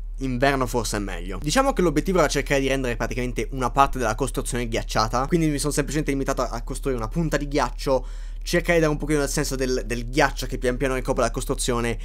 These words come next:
e anche un pochino di ne-, di neve per dare il tema invernale. Adesso aspetto soltanto che qualcuno mi dica di dare fuoco alla costruzione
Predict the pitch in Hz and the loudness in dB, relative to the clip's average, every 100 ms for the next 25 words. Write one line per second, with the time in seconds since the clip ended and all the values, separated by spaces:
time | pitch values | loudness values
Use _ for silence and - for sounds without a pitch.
0 | - - 147 143 151 143 139 113 139 156 | -8 -2 2 4 4 0 -2 -2 0 2
1 | 131 120 127 123 120 123 117 110 110 113 | 2 0 -2 -2 0 0 0 -2 0 2
2 | 104 - 120 110 110 104 101 104 85 95 | 0 0 -2 0 0 -2 -2 -4 -2 0
3 | 160 156 185 170 165 151 143 160 151 135 | 4 4 4 2 2 0 -2 -2 -2 -2
4 | 143 139 160 127 135 123 120 139 123 143 | -2 -2 -2 -2 -2 -2 0 -2 0 2
5 | 123 120 151 208 127 104 104 | 2 0 0 0 0 0 -2